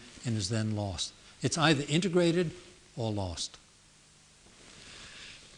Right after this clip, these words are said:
David Strelo came up with the idea of trying to do the same experiment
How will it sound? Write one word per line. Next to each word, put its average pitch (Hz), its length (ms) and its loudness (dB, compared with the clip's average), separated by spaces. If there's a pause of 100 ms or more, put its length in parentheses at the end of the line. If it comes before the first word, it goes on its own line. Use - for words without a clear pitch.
(420)
David 233 240 8
Strelo 147 380 8
came 156 200 2
up 143 140 2
with 147 100 2
the 139 120 6
idea 139 380 6
of 135 100 0
trying 160 260 2
to - 80 -4
do 156 160 2
the 147 80 2
same 233 400 4
experiment 113 640 0